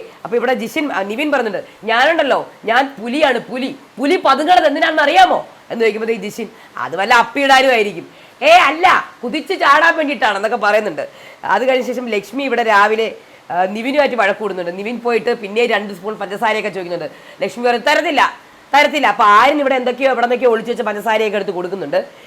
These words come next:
ജിസേലും ആര്യനും തമ്മിൽ രാവിലെ വഴക്കാണ്. എന്തോ ഒരു അര ചപ്പാത്തി എന്തോ കളഞ്ഞു. ജിസേൽ കള-, വെക്കാൻ പറഞ്ഞു, ആര്യ എടുത്ത് കളഞ്ഞു. "Why, why you are doing like this to me? Why?" എനിക്ക് തോന്നുന്നു ആര്യൻ ഇവിടെ ഗെയിം മാറ്റി പിടിക്കുകയാണ്.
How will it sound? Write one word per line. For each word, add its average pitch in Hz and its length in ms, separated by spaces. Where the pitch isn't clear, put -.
ജിസേലും 359 460
ആര്യനും 285 320
തമ്മിൽ 269 240
രാവിലെ 247 340
വഴക്കാണ്. 202 540
എന്തോ 240 280
ഒരു 311 300
അര 254 200
ചപ്പാത്തി 277 440
എന്തോ 254 320
കളഞ്ഞു. 214 380
ജിസേൽ 269 440
കള-, 208 140
വെക്കാൻ 277 380
പറഞ്ഞു, 233 260
ആര്യ 214 260
എടുത്ത് 214 260
കളഞ്ഞു. 190 380
"Why, 339 400
why 370 400
you 403 140
are 330 160
doing 339 240
like 285 260
this 285 120
to 262 160
me? 277 300
Why?" 392 680
എനിക്ക് 202 260
തോന്നുന്നു 226 380
ആര്യൻ 214 440
ഇവിടെ 180 220
ഗെയിം 185 320
മാറ്റി 156 240
പിടിക്കുകയാണ്. 120 400